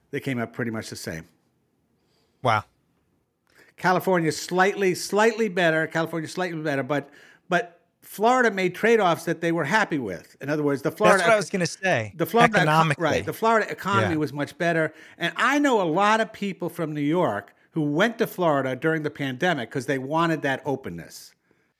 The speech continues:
Speaker 2: So it's, but it's possible to say if they have equal outcomes in terms of, you know, mortality rates and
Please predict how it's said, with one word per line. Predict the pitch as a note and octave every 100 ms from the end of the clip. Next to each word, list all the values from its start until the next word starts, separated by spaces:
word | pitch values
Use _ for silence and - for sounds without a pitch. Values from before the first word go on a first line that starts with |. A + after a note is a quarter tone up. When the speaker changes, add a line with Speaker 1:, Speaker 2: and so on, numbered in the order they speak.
| _ -
Speaker 2:
So | - A3+
it's, | -
but | - A#3+
it's | A#3
possible | - F#3+ G3+ - G#3
to | E3
say | A#3 G3+
if | D#3
they | E3+
have | D#3 -
equal | G3 G3+ G3 D#3+
outcomes | D3+ D3+ D#3+ D3 C#3
in | C3
terms | D3 C3 A#2
of, | A2 G2 _ -
you | C3+
know, | G#2+
mortality | A2 A#2 - G#3 G#3+ C3+
rates | B2+ B2+ D#3+ - -
and | C3+ C3 B2+ A#2+